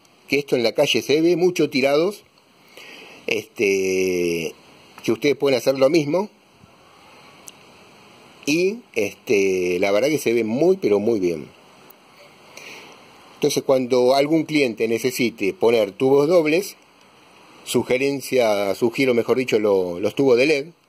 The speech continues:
que ahorran mucho consumo y dinero, los pueden reciclar y, y volver a usar. El de abajo lo tuve que agarrar, lijar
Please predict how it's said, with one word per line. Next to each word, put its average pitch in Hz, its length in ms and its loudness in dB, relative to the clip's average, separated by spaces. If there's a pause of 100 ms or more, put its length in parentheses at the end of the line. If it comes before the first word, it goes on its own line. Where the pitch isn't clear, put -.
(140)
que 101 80 -8
ahorran 101 340 0
mucho 92 1040 -2
consumo 117 560 0
y - 20 2
dinero, 139 440 -2 (1400)
los 120 120 0
pueden 104 880 0 (420)
reciclar 123 560 -2
y, 151 160 -8
y 117 60 -8
volver 110 260 2
a 101 60 2
usar. 82 320 -6 (920)
El 139 140 -2
de 180 80 2
abajo 247 320 2
lo 147 120 4
tuve 170 280 2
que 135 100 0
agarrar, 135 560 2
lijar 175 480 0